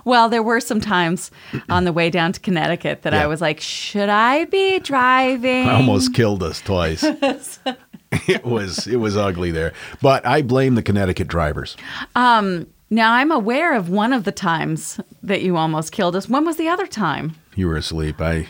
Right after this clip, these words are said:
Speaker 1: You
Speaker 2: no,
Speaker 1: know I
Speaker 2: I
Speaker 1: don't sleep in the car. That's just ridiculous.
Speaker 2: <clears throat> Well, you weren't paying attention. <laughs> And that's all that matters. It never happened.
Speaker 1: <laughs> That's all that matters. It never happened, baby. Um, so, uh, when your car senses these certain things are happening,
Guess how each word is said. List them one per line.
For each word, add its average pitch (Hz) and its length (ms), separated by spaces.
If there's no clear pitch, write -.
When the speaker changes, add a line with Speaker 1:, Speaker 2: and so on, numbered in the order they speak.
Speaker 1:
You 85 100
Speaker 2:
no, - 60
Speaker 1:
know - 160
I 262 60
Speaker 2:
I - 40
Speaker 1:
don't 175 180
sleep 160 240
in 165 60
the 151 80
car. 139 320
That's 165 320
just 165 180
ridiculous. 123 520
Speaker 2:
<clears throat> 131 80
Well, 107 140
you 98 120
weren't 95 180
paying 85 220
attention. 76 480
<laughs> 269 80
And 131 100
that's 120 220
all 160 140
that 147 140
matters. 143 440
It 131 140
never 113 280
happened. 117 460
Speaker 1:
<laughs> 392 60
That's - 160
all - 220
that 311 160
matters. 240 300
It 277 140
never 285 220
happened, 285 340
baby. 214 280
Um, 214 320
so, 233 420
uh, 170 240
when 214 360
your 180 380
car 170 360
senses 160 580
these 165 240
certain 160 340
things 151 380
are 147 100
happening, 156 600